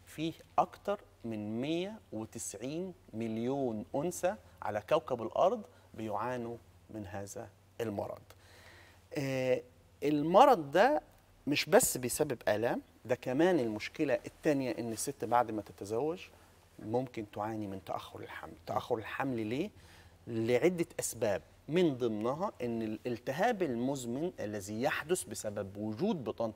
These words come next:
الرحم المهاجرة ده، الالتهاب المزمن ده ممكن يعمل التصاقات تخلي الأنابيب بتاعة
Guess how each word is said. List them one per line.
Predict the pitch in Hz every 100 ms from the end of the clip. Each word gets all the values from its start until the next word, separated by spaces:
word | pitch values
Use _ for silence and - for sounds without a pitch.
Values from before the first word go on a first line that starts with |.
| 95
الرحم | 107 - 92
المهاجرة | 92 95 95 113 -
ده، | - - - - - - - -
الالتهاب | 117 117 - 135 165
المزمن | 143 127 147 127 110
ده | 113 131 -
ممكن | 135 131 117
يعمل | 131 131 113 104 - 143
التصاقات | 165 147 - 127 104 - - 123 - - - - - - - _ -
تخلي | - - 165 165
الأنابيب | 131 110 110 123 113
بتاعة | - 107 101